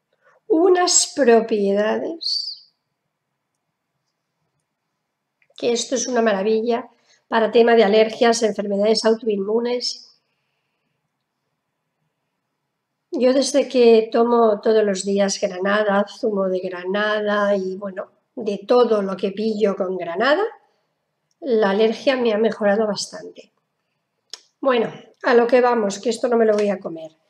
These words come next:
<coughs> Granada salvia. Tengo aquí el frasquito sin abrir, así que voy a haceros el unboxing. Tiene una salida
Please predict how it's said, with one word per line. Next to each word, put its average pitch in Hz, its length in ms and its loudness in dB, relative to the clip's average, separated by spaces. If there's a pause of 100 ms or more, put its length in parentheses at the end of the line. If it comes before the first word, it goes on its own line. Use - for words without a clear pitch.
(480)
<coughs> - 1080 0 (400)
Granada 240 460 2
salvia. 175 600 -4 (2750)
Tengo 240 200 4
aquí 262 220 4
el 254 100 4
frasquito 240 600 2
sin 240 260 0
abrir, 226 380 2
así 233 240 -2
que 233 100 2
voy 214 160 2
a 208 60 4
haceros 214 400 0
el 196 100 -4
unboxing. 247 640 -2 (3750)
Tiene 294 300 0
una 320 200 4
salida 262 720 -2